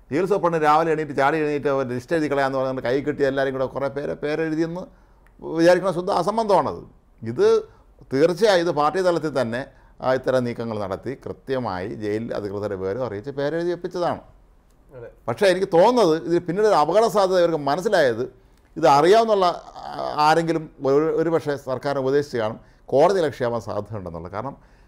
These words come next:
Speaker 1: ഈ കു-, ഇവരെ ശിക്ഷിച്ച കീഴ്ക്കോടതി വിധിക്കെതിരെ ഹൈക്കോടതി പോയി ഹൈക്കോടതി പറഞ്ഞ ഇരുപത് വർഷത്തേക്ക് ഇനി അവരെ പുറത്തു വിടരുതെന്നാണ്.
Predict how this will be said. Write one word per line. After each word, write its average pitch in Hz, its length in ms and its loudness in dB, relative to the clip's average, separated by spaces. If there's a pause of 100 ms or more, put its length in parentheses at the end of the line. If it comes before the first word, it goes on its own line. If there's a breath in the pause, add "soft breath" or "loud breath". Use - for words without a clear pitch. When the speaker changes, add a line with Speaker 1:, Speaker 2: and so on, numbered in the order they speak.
(160 soft breath)
Speaker 1:
ഈ 143 280 2
കു-, - 280 -8
ഇവരെ 143 180 2
ശിക്ഷിച്ച 156 280 -4
കീഴ്ക്കോടതി 165 460 2
വിധിക്കെതിരെ 160 360 -2
ഹൈക്കോടതി 160 420 -2
പോയി 160 160 2
ഹൈക്കോടതി 165 420 0
പറഞ്ഞ 165 180 -4
ഇരുപത് 165 220 -2
വർഷത്തേക്ക് 165 280 -4
ഇനി 165 60 -6
അവരെ 165 120 -4
പുറത്തു 151 240 -4
വിടരുതെന്നാണ്. 160 500 -2